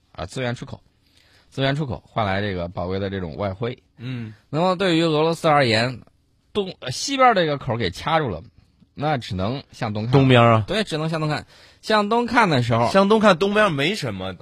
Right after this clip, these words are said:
Speaker 1: 东边只有咱们呢。
Speaker 2: 对啊。
Speaker 1: 啊，那日本跟韩国的体量都不够大，它也用不了太多。
Speaker 2: 对啊。
Speaker 1: 嗯，这个
Speaker 2: 而且不跟自己一边儿了呀。
Speaker 1: 大家要注意，之前这个包括日本，我记得
Speaker 2: 嗯。
Speaker 1: 上世纪九十年代的时候，应该是，就我上初中、上高中那会儿，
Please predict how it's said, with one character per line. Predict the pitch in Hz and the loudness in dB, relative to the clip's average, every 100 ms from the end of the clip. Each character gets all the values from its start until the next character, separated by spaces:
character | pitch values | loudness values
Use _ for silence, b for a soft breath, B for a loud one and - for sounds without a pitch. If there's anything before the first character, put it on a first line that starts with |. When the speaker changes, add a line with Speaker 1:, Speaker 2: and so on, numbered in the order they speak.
| 107 - | -12 -6
Speaker 1:
东 | 233 | -4
边 | 240 | -2
只 | 190 | -2
有 | 170 | -4
咱 | 107 87 | -4 -6
们 | 104 | -10
呢。 | 87 | -4
Speaker 2:
对 | 147 131 | 2 4
啊。 | 98 | 4
Speaker 1:
啊， | 90 120 123 | 2 0 -2
那 | 107 110 | -4 -6
日 | 147 220 | -4 0
本 | 165 135 | 2 2
跟 | 156 170 165 | 0 0 -2
韩 | 151 151 | -2 0
国 | 156 | 0
的 | 147 | 0
体 | 113 | -4
量 | 113 | 0
都 | 131 | 0
不 | 120 | 0
够 | 127 | 0
大， | 143 123 | 0 0
它 | 135 | 0
也 | |
用 | 131 139 | -2 -4
不 | |
了 | 92 | -4
太 | 107 92 | -4 -4
多。 | 98 131 - - | -4 -6 -12 -12
Speaker 2:
对 | 135 127 | -6 -6
啊。 | 82 71 - | -6 -10 -6
Speaker 1:
嗯， | 113 101 104 | -4 -2 -2
这 | 196 | 0
个 | 160 | 2
Speaker 2:
而 | 143 | 2
且 | 131 | 0
不 | - 165 | -2 -6
跟 | 170 170 | -6 -6
自 | 202 | -8
己 | 110 117 | -8 -6
一 | |
边 | 127 135 | -4 0
儿 | 143 | 0
了 | 90 | -2
呀。 | 78 B B B - | -4 B B B -2
Speaker 1:
大 | 123 | 2
家 | |
要 | 135 113 | 4 2
注 | 113 | 0
意， | 95 | -2
之 | - 220 240 | 0 -2 -2
前 | - 90 85 120 | -4 -4 -2 -2
这 | 170 123 | -4 -2
个 | 95 | -4
包 | 90 127 131 | -2 -2 0
括 | 95 78 | -2 -4
日 | 123 143 | -4 -6
本， | 78 50 | -8 -10
我 | 82 | -10
记 | 95 156 | -6 -2
得 | 120 98 87 87 | 0 0 -2 -6
Speaker 2:
嗯。 | 104 | -10
Speaker 1:
上 | - - 143 | -8 -4 -4
世 | 123 | -6
纪 | 147 | -10
九 | 95 80 | -10 -10
十 | 113 | -6
年 | 123 | -6
代 | 104 92 | -6 -6
的 | 87 | -8
时 | 80 | -8
候， | 76 - | -10 -10
应 | 107 120 | -10 -8
该 | 139 147 160 | -6 -6 -8
是， | - 117 92 _ 98 | -10 -10 -12 _ -14
就 | 180 | -12
我 | 165 - | -12 -10
上 | 98 98 | -10 -10
初 | 110 | -8
中、 | 113 131 | -10 -10
上 | 123 110 | -10 -8
高 | 113 | -8
中 | 151 | -10
那 | 170 | -12
会 | |
儿， | 90 | -14